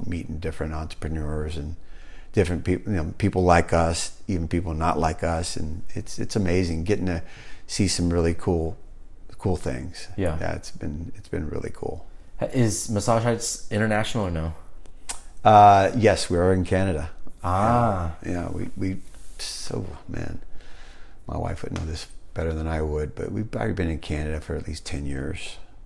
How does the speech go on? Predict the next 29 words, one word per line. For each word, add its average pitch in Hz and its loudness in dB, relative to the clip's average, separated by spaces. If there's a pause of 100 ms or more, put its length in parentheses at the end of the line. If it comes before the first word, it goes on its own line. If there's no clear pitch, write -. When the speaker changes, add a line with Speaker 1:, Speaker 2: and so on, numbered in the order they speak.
Speaker 1:
Yeah, - -4
Speaker 2:
Oh, 139 2
Speaker 1:
twelve - 0
Speaker 2:
shit. 131 4
Speaker 1:
years. 71 -4
Probably, 87 -2 (160)
we 95 -6
got 82 -4 (180)
about 82 -4
twenty-five 80 -4
locations. - -6 (160)
Speaker 2:
So - 4
how 135 8
was 135 6
that, 127 6
getting 113 4
into 110 0 (120)
a 104 -4
different 98 -2 (480)
Speaker 1:
Well, 104 10
we 113 12
had 110 10
an 92 4
interest 101 0 (320)
from 101 6
someone 78 0 (160)
in 85 4
Speaker 2:
Uh-huh. 90 2
Speaker 1:
Canada 78 0